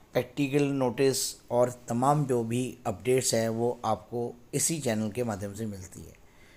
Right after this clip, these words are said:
तो चैनल पे अगर नए हैं तो चैनल को फटाफट सब्सक्राइब कर लें, बेल आइकन दबा दें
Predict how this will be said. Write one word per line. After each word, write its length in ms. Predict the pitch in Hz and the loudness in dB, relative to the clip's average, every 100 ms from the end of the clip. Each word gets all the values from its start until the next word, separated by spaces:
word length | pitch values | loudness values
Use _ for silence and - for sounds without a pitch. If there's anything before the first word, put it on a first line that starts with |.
| - - - | -20 -20 -12
तो 200 | 110 107 110 | -4 -2 -4
चैनल 360 | - 123 135 165 | 0 0 2 6
पे 80 | 170 | 6
अगर 160 | 156 | 8
नए 220 | 156 147 147 | 4 4 4
हैं 100 | 147 | 4
तो 60 | |
चैनल 300 | 143 143 139 | 4 2 2
को 220 | 139 135 127 | -2 2 4
फटाफट 240 | 135 131 | 6 4
सब्सक्राइब 500 | - 113 - 113 117 | 0 -4 -4 -2 -2
कर 160 | - 120 | 0 -2
लें, 360 | 123 127 120 | 0 -2 0
बेल 200 | 113 110 | 0 2
आइकन 420 | 104 95 120 123 | 0 0 -2 0
दबा 240 | 123 117 117 | 0 0 0
दें 320 | 110 120 123 | 0 -2 -4